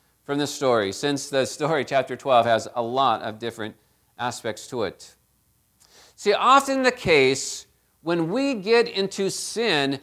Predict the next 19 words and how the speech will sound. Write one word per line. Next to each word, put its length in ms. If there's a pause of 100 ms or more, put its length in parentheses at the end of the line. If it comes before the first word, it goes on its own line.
(120)
it 140
is 140
a 80
cycle 720
that 180
can 240
lead 160
us 160
deeper 500
and 220
deeper 520 (200)
into 260
the 140
sin. 500 (500)
And 120
if 100
we're 180
not 440
careful, 800